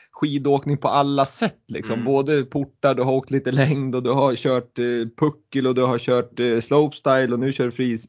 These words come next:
Speaker 1: freeskiing
Speaker 2: Mm.
Speaker 1: mer och, så att du är ju väldigt bred liksom i repertoaren.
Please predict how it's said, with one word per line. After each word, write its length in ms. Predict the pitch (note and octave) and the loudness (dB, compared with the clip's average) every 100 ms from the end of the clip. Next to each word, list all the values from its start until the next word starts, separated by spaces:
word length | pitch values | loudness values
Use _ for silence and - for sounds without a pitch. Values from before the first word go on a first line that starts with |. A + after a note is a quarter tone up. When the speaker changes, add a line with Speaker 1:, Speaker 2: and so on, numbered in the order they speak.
| A#2+ - | -8 2
Speaker 1:
freeskiing 500 | C#3+ C3+ - B2 A#2+ | 2 2 0 2 2
Speaker 2:
Mm. 100 | A#2 | 2
Speaker 1:
mer 100 | A2+ | 4
och, 240 | A2 A2 _ - - _ _ _ _ - - | 2 0 _ -20 -20 _ _ _ _ -20 -20
så 140 | - C#3+ | -2 0
att 80 | C#3+ | 6
du 80 | |
är 40 | D#3 | 6
ju 120 | D#3 | 8
väldigt 340 | D#3+ D#3+ G3+ | 6 4 0
bred 640 | D3 C3 F#3+ G3+ A#2+ G#2+ G#2 | -4 0 2 2 0 0 -4
liksom 320 | G#2+ - A2+ | -6 -4 -2
i 220 | B2 A2+ | 0 0
repertoaren. 680 | B2 C3 C3 D#3 E3+ F#2+ | 0 -2 0 2 2 0